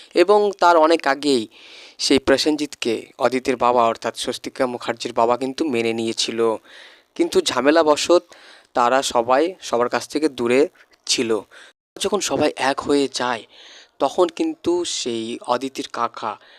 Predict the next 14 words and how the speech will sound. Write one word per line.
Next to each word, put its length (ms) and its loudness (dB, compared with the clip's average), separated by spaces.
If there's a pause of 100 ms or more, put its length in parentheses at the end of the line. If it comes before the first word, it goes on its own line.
অর্থাৎ 300 -4
ভিক্টর 340 -4
ব্যানার্জির 520 -4
ভাই, 320 -2
সে 240 -4
কিন্তু 440 -4
তাদের 280 -2
সঙ্গে 240 -2
বেইমানি 500 -4
করে। 360 0 (640)
বেইমানি 400 6
করে, 320 2 (280)
সে 280 -2
কিন্তু 600 -2